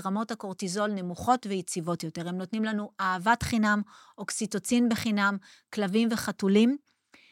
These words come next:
האדם מחפש משמעות, חברים. האדם מחפש משמעות, אנחנו זקוקים להיות בתנועה, ביצירה, אה, לשמוע תודה ממישהו שעזרנו לו, לעשות דברים שאנחנו מאמינים בהם, להיות בקהילה, לתרום לקהילה, להיות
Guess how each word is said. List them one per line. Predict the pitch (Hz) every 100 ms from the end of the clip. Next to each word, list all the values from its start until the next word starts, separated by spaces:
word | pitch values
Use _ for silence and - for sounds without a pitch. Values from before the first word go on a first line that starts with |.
| _ -
האדם | 214 247 311
מחפש | 311 277 277 262
משמעות, | 269 - 226 233
חברים. | - 185 196 214 190 180 - - _ _ -
האדם | 190 233 247
מחפש | 254 233 233 233
משמעות, | 208 214 220 214
אנחנו | 196 - 202 196
זקוקים | - - 208 240 240
להיות | 220 214 185
בתנועה, | 214 - 208 202 190 180
ביצירה, | 180 196 190 - 202 185 185 165 - - - 208
אה, | 202
לשמוע | 196 202 233 226
תודה | 233 233 214 214
ממישהו | 214 208 -
שעזרנו | 214 208 190 190 196 185 175
לו, | 165
לעשות | 170 185 - 208
דברים | 208 208 214
שאנחנו | 214 202 196 208
מאמינים | 196 190 196 202 214 214
בהם, | 185 160 165 160 - - -
להיות | 214 226 220
בקהילה, | 233 - 226 208 202 180
לתרום | 180 - 220 226
לקהילה, | 220 - 214 196 185 175
להיות | 190 208